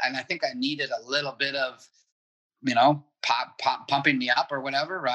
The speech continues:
Speaker 1: right?
Speaker 2: sure.
Speaker 1: Um, to make me
Speaker 2: Yeah.
Speaker 1: believe in myself. And I think somebody was mentioning that he, he watched the, I think it was one of the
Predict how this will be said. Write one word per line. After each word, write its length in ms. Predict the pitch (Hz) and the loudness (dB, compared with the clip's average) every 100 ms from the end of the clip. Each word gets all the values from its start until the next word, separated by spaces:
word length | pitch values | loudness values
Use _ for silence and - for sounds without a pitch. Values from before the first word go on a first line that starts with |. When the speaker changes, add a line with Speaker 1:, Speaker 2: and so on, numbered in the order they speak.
| 127 | 2
Speaker 1:
right? 80 | 107 | 2
Speaker 2:
sure. 160 | 135 | 2
Speaker 1:
Um, 280 | 120 120 127 | -2 -4 -10
to 100 | - | -6
make 160 | 123 123 | -4 0
me 80 | 110 | 0
Speaker 2:
Yeah. 120 | 135 | 0
Speaker 1:
believe 280 | 120 131 139 | -2 -4 -6
in 100 | 139 | -4
myself. 500 | 143 - 151 180 147 | -4 2 6 6 6
And 100 | 139 | 2
I 80 | |
think 280 | 135 170 156 - - - - | 0 -2 -4 -14 -20 -18 0
somebody 300 | 196 208 185 | 2 4 2
was 140 | 147 | 4
mentioning 480 | 131 165 - 151 139 | 4 4 2 -2 -2
that 180 | 131 - | -6 -8
he, 160 | 127 131 | -12 -12
he 120 | - 123 | -8 6
watched 360 | 135 147 - | 8 8 2
the, 280 | 139 131 123 - _ _ _ _ - | 0 2 0 -4 _ _ _ _ -8
I 40 | |
think 120 | 160 | -8
it 60 | 170 | -4
was 220 | 139 110 | -4 -2
one 140 | - 139 | 4 4
of 60 | |
the 80 | 135 | 4